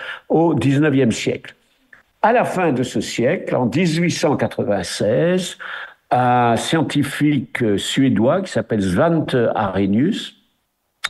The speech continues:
s'intéresse, lui, et il est dans, évidemment dans le nord, euh, il s'intéresse au cycle de glaciation de la Terre, parce que les nordistes, euh, les gens des pays nordiques, euh, re-, redoutent véritablement le retour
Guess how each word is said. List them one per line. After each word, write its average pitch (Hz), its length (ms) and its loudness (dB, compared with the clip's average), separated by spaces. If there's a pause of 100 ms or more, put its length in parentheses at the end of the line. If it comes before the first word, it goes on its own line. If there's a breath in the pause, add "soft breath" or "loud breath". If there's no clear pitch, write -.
(340 loud breath)
s'intéresse, 170 720 0
lui, 190 600 0 (280)
et - 120 -2 (100)
il 120 160 2
est 110 60 2
dans, 98 200 0
évidemment 107 400 2
dans 101 220 2
le 95 100 0
nord, 196 560 0 (800 loud breath)
euh, 107 240 0
il 104 60 0
s'intéresse 143 640 0
au 120 140 0
cycle 135 400 0
de 123 100 2
glaciation 117 920 0
de 82 80 -2
la 85 80 0
Terre, - 380 -4
parce - 220 -4
que 160 380 0 (500 loud breath)
les 110 600 2
nordistes, 113 720 0
euh, 101 1080 0
les 107 80 -2
gens 101 220 0
des 90 120 0
pays 107 220 0
nordiques, 98 680 0
euh, 104 300 0
re-, 131 480 2
redoutent 139 600 2
véritablement 135 800 0
le 147 80 2
retour 190 760 0